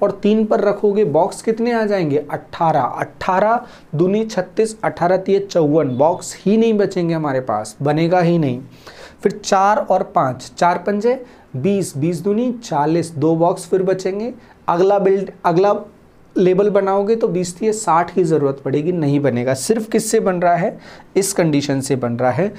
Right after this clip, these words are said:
तो इस तरह से बनेगा। क्या बोल रहा है? इसकी ऊंचाई कितनी होगी?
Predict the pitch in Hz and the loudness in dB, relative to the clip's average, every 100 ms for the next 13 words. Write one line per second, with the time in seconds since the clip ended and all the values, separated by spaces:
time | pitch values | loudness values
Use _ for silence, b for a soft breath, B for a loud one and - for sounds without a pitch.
0 | B B - - 226 233 226 220 220 214 | B B -10 -6 -6 0 2 2 2 0
1 | 160 147 156 175 190 220 226 220 156 - | 0 0 -2 0 0 2 2 2 2 2
2 | 180 - 226 196 185 214 233 233 233 214 | 0 -2 0 0 2 2 2 2 0 2
3 | 214 160 135 139 | 2 2 0 -2